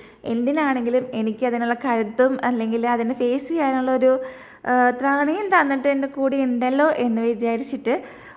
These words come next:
ഒരു ദിവസം തന്നതിന് നന്ദി പറഞ്ഞുകൊണ്ട് നമുക്കൊരു ദിവസം അവസാനിപ്പിക്കുന്നതായിരിക്കും എല്ലാവർക്കും നല്ലത്.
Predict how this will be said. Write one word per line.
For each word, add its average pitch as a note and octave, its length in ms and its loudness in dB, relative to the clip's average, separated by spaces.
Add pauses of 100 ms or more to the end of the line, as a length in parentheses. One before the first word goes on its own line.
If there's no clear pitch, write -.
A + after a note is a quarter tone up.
ഒരു C4+ 140 0
ദിവസം B3 400 0
തന്നതിന് A#3 540 -2
നന്ദി A3+ 280 0
പറഞ്ഞുകൊണ്ട് A3+ 680 0
നമുക്കൊരു G#3+ 460 -4
ദിവസം G#3 640 0
അവസാനിപ്പിക്കുന്നതായിരിക്കും G#3+ 1500 0
എല്ലാവർക്കും C4 600 0
നല്ലത്. C#4+ 440 0